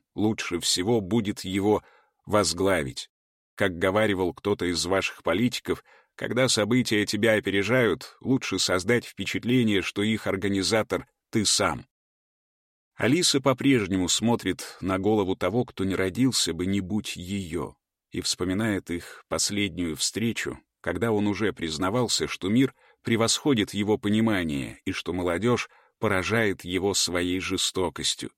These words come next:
"Урегулировав наши внутренние проблемы", продолжает молодой монарх,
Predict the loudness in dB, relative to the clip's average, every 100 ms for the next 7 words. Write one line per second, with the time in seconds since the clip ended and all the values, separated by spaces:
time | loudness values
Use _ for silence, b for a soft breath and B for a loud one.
0 | _ _ _ _ _ _ _ _ _ 2
1 | 4 6 4 4 4 6 4 4 2 4
2 | 2 2 2 -4 -8 0 2 2 2 2
3 | 2 0 0 0 0 -2 -4 -12 _ -4
4 | 0 2 0 0 0 0 -2 0 2 0
5 | 0 0 -2 -4 -8